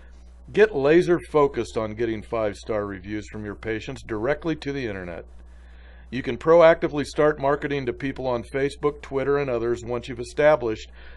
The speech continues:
that fine five-star reputation. Your practice will start growing,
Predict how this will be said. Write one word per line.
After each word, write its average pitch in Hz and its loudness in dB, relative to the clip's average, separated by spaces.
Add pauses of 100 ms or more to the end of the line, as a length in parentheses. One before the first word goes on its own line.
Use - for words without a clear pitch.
that 113 -2
fine 131 0
five-star 120 0
reputation. 110 -4 (1400)
Your 113 -2
practice 156 4
will 151 -6
start 156 2
growing, 160 0